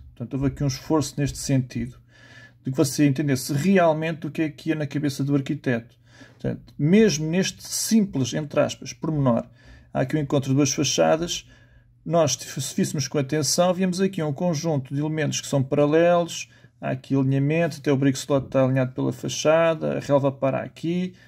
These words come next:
portanto, há aqui um cuidado, mesmo um elemento que passaria despercebido. Ok? Isto é muito importante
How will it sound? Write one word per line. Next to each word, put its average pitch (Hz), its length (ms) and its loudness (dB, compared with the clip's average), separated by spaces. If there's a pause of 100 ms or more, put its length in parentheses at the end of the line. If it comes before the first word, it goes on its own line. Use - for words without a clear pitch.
(120)
portanto, 139 300 -4
há 160 140 2
aqui 165 360 -4
um 175 120 0
cuidado, 170 640 2
mesmo 196 580 4
um 202 60 4
elemento 180 640 0
que 196 420 0 (320)
passaria 190 380 -2
despercebido. 190 720 0 (440)
Ok? 143 320 -4
Isto 151 220 0
é 180 40 4
muito 202 360 4
importante 135 540 2